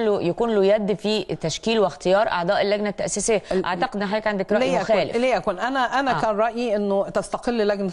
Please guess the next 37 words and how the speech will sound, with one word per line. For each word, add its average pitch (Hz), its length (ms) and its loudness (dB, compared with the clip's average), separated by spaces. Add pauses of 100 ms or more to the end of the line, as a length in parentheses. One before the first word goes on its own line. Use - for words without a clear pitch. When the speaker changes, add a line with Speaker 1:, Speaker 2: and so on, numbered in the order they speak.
Speaker 2:
الدستور 208 560 0
إنها 208 180 2
ما 190 80 -2
تنشأش 185 460 0
من 180 140 0
البرلمان، 180 600 0 (320)
وما 190 220 2
زلت 233 320 -2
بقول 202 400 -2
إنه 196 220 2
البرلمان 185 520 0
إذا 180 300 -2
كان 226 240 0
يريد 208 360 0
أن 190 140 2
يحمي 214 260 0
هذا 202 220 2
المسار 185 380 -2
الدستوري 247 640 -2 (160)
Speaker 1:
مم. 160 140 -4
Speaker 2:
فيجب 214 420 0
أن، 202 440 0
آه، 165 220 2
ينظم 196 580 2
بقانون 185 580 -2
عمل 202 300 0
هذه 208 260 0
اللجنة 240 320 0
ثم 240 220 0
تستقل 240 600 -2
تمامًا 262 480 0
عن 202 140 2
البرلمان 185 520 0
في 196 160 0
أدائها، 180 360 0 (180)
Speaker 1:
مم. 170 300 -4
Speaker 2:
وتصبح 208 540 -2